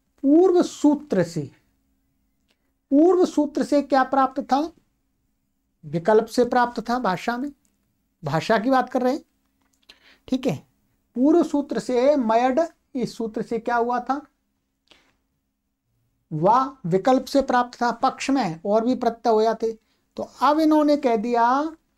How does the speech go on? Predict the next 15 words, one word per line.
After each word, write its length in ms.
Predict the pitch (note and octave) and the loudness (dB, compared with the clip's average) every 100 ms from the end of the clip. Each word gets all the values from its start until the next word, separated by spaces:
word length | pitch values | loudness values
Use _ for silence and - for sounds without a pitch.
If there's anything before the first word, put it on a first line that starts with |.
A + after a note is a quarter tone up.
| _ _ | _ _
कि 100 | G#3+ | -6
भाई 640 | D#3+ F3 A#3 B3+ C4+ D#4+ E4 _ _ _ F#3 | -2 2 2 2 0 -2 -8 _ _ _ -4
यदि 560 | F3 A3+ A3+ D#4 D#4+ - - | 0 0 2 0 0 -12 -4
इस 180 | D#4 D#4+ | -4 -2
प्रकार 460 | - D#4 C#4+ C4+ | -4 0 2 0
के 180 | C4 C4 | -2 -4
प्रातिपदिक 600 | B3+ A#3+ A#3 A#3 G3+ G#3 | -2 0 0 -2 -8 -4
होंगे 540 | D#3+ F#3 A3 A3 D3+ D3 | -2 -2 -2 -2 -4 -8
वृद्ध 360 | D#3+ G#3+ G#3+ | -8 -6 -4
संज्ञक 460 | G#3+ A#3 A#3 A#3+ A3+ | -4 -4 -4 -6 -2
या 100 | G#3 | -4
शरादि 440 | - G3+ G#3 G#3 | -2 -2 0 -2
गण 140 | G#3+ G#3 | -6 -6
में 120 | G#3 - | -8 -4
पठित, 340 | F#3+ F#3 F3 | -6 -4 -8